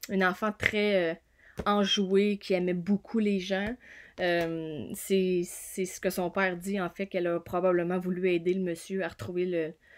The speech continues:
le chien. Euh, je pense que c'est un livre qui peut faire une très grande différence et je vous le conseille très fortement. Alors, je vous le montre d'un peu plus près.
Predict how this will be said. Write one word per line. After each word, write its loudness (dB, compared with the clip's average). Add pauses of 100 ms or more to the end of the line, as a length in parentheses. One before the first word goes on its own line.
(160)
le 2
chien. -6 (560)
Euh, 2 (320)
je -10
pense 6
que -10
c'est 4
un 6
livre 0
qui -20
peut -6
faire 2
une 0
très 0
grande -4
différence -6
et 0
je 0
vous 0
le 2 (100)
conseille -4
très -4
fortement. -6 (120)
Alors, -2
je -6
vous -4
le -6
montre -6
d'un -2
peu -4
plus -10
près. -2